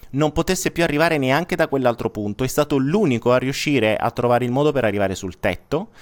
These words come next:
ed è stato l'unico per riuscire dal tetto ad arrivarmi praticamente a fianco alla mia scrivania.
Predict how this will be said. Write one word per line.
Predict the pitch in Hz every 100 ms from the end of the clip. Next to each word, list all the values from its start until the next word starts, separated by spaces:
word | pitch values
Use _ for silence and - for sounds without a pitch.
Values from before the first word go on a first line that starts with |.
| -
ed | - 139
è |
stato | 165 175 147
l'unico | 127 139 175 202 226 226
per | 156 123
riuscire | 123 - 143 107 104
dal | 127 143 143
tetto | - - - 151 151
ad | 117 120
arrivarmi | 123 131 139 135 143 151 -
praticamente | - - - 135 139 127 135 131 135
a |
fianco | 131 - 123 117 127
alla | 120
mia | 110
scrivania. | 107 - 95 87 76 76